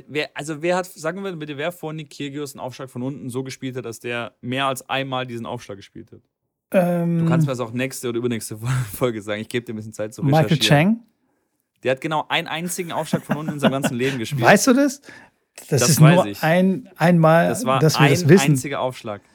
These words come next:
Speaker 1: Ich weiß das.
Speaker 2: Okay.
Speaker 1: Ich bin
Speaker 2: M-
Speaker 1: nämlich ein Tennisfachmann.
Speaker 2: Okay.
Speaker 1: <laughs>
Speaker 2: Miroslav
Speaker 1: Nein, aber ernsthaft,
Speaker 2: Meciar?
Speaker 1: ich, äh, ich hab die Geschichte von, von Michael Chang, äh, äh, also der hat, äh, selber gesagt, dass er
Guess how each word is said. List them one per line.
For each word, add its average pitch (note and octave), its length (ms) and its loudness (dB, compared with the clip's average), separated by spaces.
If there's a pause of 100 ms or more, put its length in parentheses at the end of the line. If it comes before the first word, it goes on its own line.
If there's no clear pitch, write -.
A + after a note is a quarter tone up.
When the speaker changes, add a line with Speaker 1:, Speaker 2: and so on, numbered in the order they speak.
(120)
Speaker 1:
Ich D3 220 -12
weiß A#3 240 -6
das. - 280 -18 (160)
Speaker 2:
Okay. C#3+ 300 -2 (640)
Speaker 1:
Ich C#3 120 2
bin C#3+ 100 8
Speaker 2:
M- D#3+ 60 2
Speaker 1:
nämlich F3+ 340 -8
ein D3 120 -12
Tennisfachmann. A#2+ 840 -6 (240)
Speaker 2:
Okay. D3 280 -2 (140)
Speaker 1:
<laughs> G3 120 2
Speaker 2:
Miroslav D#3+ 580 6
Speaker 1:
Nein, E3 140 4
aber D3+ 100 8
ernsthaft, D#3 220 4
Speaker 2:
Meciar? G#3+ 280 4 (480)
Speaker 1:
ich, A#2+ 80 -10
äh, C3 260 -2 (240)
ich A2 140 -10
hab C#3 160 -4
die C3+ 340 -8
Geschichte F3+ 380 -10
von, C#3+ 400 -10
von C#3 120 -12
Michael D#3+ 260 -10
Chang, D#3 400 -12
äh, C3 800 -8
äh, - 60 -14 (180)
also B2+ 180 -8
der B2+ 180 -6
hat, B2+ 160 -10
äh, B2+ 220 -6
selber C3+ 260 -4
gesagt, B2+ 320 -8
dass A#2 140 -14
er A2+ 300 -12